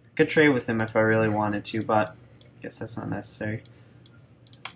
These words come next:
Let's see, where should this warrior go? I can send this scout to explore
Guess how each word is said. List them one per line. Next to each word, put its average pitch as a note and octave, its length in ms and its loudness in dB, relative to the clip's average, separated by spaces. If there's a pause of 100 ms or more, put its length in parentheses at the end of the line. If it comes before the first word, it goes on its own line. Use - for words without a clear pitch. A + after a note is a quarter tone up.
(2250)
Let's - 140 -8
see, A#2+ 120 -4
where B2 200 2
should A2+ 180 -2
this A2 180 -4
warrior G#2 240 0
go? G2+ 320 0 (260)
I B2+ 80 0
can B2 160 -2
send A#2+ 280 2
this A2 120 0
scout G#2+ 360 2
to G#2+ 160 -2
explore A2 640 -2